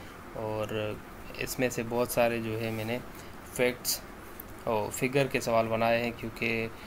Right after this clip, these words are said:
majority बहुत ज़्यादा है Test में, तो हो सकता है कि वो figure related आपसे सवाल पूछें, percentage पूछ सकते हैं, quantity पूछ सकते हैं। तो ऐसे सवालों की आप practice करें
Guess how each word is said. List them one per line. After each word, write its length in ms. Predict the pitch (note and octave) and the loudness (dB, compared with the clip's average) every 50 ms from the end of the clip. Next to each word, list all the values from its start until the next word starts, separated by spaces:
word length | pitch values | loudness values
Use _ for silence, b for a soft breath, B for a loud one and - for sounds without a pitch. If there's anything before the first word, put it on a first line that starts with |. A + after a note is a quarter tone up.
| B B B B B - | B B B B B -2
majority 420 | A#2+ A#2 A2+ A#2+ A#2+ A#2+ A#2+ B2+ A2+ | 0 2 6 8 8 6 6 4 0
बहुत 220 | A2 A2+ G#2+ G#2 | 0 0 0 0
ज़्यादा 280 | A2 G#2+ G#2+ A2+ A#2+ A#2+ | 0 -2 0 2 4 4
है 140 | A#2 A#2 A2+ | 4 2 0
Test 340 | - A#2 A2+ - - - | -2 -2 -4 -4 -4 -4
में, 140 | B2 A#2 A2 | -4 -2 -2
तो 100 | A2 G#2+ | -2 -2
हो 140 | A2+ A2+ A2+ | 0 0 0
सकता 320 | A2 - A2+ G#2+ - A#2 | -2 -2 -6 0 4 4
है 120 | A2 A2 G#2+ | 4 4 4
कि 80 | A2 | 0
वो 180 | G#2+ A2 A2 A2 | -4 -4 -4 -6
figure 400 | - - - B2 A2+ B2 B2 A#2 | -6 -4 -4 -2 2 2 2 2
related 440 | A2+ A2+ A2 A2 G#2+ G#2 A2 G#2+ A2 | 2 2 0 0 0 0 0 0 0
आपसे 240 | G#2+ G#2+ - - A2 | 0 -2 -2 -4 -4
सवाल 260 | - A2+ A2 G#2+ G#2+ | -2 0 0 0 0
पूछें, 380 | A2+ A#2 A2+ A2 - A#2 A2 G#2 B B B B B B B - - | -2 -6 -6 -6 -4 -4 -6 -6 B B B B B B B 0 0
percentage 420 | A2 - - B2 A#2 A2 A2+ A2+ | 0 2 0 0 0 0 -2 -2
पूछ 240 | - - A#2 A2+ - | -4 -4 -6 -6 -4
सकते 300 | - A2 G#2+ - - A2 | -4 -6 -6 -4 -4 -4
हैं, 420 | A2 A2+ A2 A2 G#2+ G#2+ G#2+ G2 - - - - - - - - - | -4 -2 -4 -4 -4 -4 -4 -6 -8 -12 -14 -14 -14 -14 -14 -8 -2
quantity 400 | - A#2+ A#2 A2+ A2+ A2+ - A#2+ | 2 2 2 2 0 -2 -4 -4
पूछ 220 | A2+ - A2+ G#2+ G#2+ | -2 -2 -4 -6 -6
सकते 320 | - - G#2 - - A2+ | -6 -6 -8 -6 -4 -4
हैं। 140 | A2 A2 G#2+ | -4 -4 -4
तो 120 | G#2+ A2 | -4 -2
ऐसे 240 | G#2+ A2 A2 - B2 | -2 -2 -2 -4 -4
सवालों 360 | G#2+ - A#2 A#2 A2+ A2+ A2 | -2 0 2 2 2 2 0
की 80 | A2+ A2+ | -4 -4
आप 60 | G#2+ | -6
practice 380 | - - A#2+ A2 - - - - | -6 -6 -8 -6 -6 -6 -4 -2
करें 220 | - A#2+ A#2+ A#2 | -2 -2 -2 -2